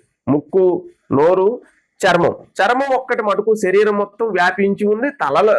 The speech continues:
తలలో కూడా వ్యాపించి ఉంది స్పర్శ అనేది. కాబట్టి తల అనేది చాలా చాలా ముఖ్యమైనటువంటి ఇంద్రియాలన్నీ కలిగి ఉన్నటువంటి భాగం కాబట్టి దీని నుంచే సర్వం గ్రహిస్తాం. కాబట్టి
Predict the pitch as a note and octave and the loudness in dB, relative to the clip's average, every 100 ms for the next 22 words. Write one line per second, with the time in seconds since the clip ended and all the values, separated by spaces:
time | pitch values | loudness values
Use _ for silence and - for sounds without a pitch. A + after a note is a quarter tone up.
0 | - D3 F3 G#3 A3 G#3+ A3 D4+ G3+ F#3 | 0 0 2 2 2 0 -2 0 2 2
1 | G#3+ F3+ E3 A2+ G#2 - - C#3+ C#3+ - | 0 -2 0 0 0 -2 -4 -4 -4 -4
2 | D3 A2+ F#2+ - - - - - - - | -2 -2 -4 -6 -16 -20 -20 -20 -20 -4
3 | - B3 A#3 F3+ E3+ G#3 - _ - - | 0 0 0 0 0 0 -4 _ -20 -2
4 | D#3 G3+ C4 A3+ F#3+ F#3 F#3+ B3+ - D3 | 2 4 4 4 2 0 -2 -4 -2 0
5 | E3 G3+ F#3 D#3 F#3 D#3+ C3+ - F#3 F3 | 2 0 0 0 0 -2 -4 -6 -4 -4
6 | E3+ D#3 D3 D3+ D3 C#3+ G#3 A#3 - D3 | -4 -4 -2 -2 -2 -2 -2 -4 -2 0
7 | D#3+ F3+ F#3 F3 C#3+ D3+ E3+ G#3 G#3 D#3 | 0 0 2 2 0 0 0 0 0 -2
8 | D#3 D3 D3 C#3+ B2+ B2+ C3+ B2 A#2 B2 | 0 -2 -2 -2 -2 -4 -6 -4 -2 -2
9 | C#3 D3 A#2+ A#2+ A#2+ A#2+ C3 D3 D#3+ D3+ | -4 -6 -6 -6 -6 -4 0 0 0 -2
10 | F#3+ - A2+ A2+ D#3 F3+ C3 B2 D3 - | -4 -6 -6 -4 -2 -2 -4 -4 -4 -6
11 | - C3 - C#3 - - G#3 | -8 -6 -4 -4 -4 -4 -6